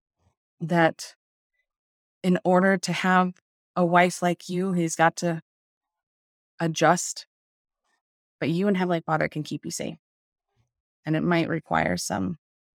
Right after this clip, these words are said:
some acknowledgements of things like the word abuse. That's what's happening, which has gotta be scary and hard. So feel free to email me, 'cause you're not alone with that.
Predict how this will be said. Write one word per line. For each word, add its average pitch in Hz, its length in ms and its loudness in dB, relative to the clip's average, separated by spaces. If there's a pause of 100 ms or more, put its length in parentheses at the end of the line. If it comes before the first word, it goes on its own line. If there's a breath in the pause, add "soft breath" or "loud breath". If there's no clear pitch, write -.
(640)
some - 340 -6
acknowledgements 165 640 -6
of 165 80 -12
things 175 240 -8
like - 220 -6
the - 80 -6
word - 180 -6
abuse. - 540 -12 (1120)
That's - 180 -10
what's - 120 -12
happening, - 420 -14 (920)
which 160 100 -16
has 165 120 -6
gotta 165 220 4
be 175 100 -2
scary 156 400 -2
and 156 100 0
hard. 147 380 -2 (120)
So 147 500 -4 (840)
feel 160 100 -8
free 175 180 -4
to 170 100 -4
email 156 220 -4
me, - 240 -8 (1080)
'cause 156 180 -4
you're 156 80 0
not 156 180 2
alone 151 220 -4
with 160 160 -10
that. - 180 -14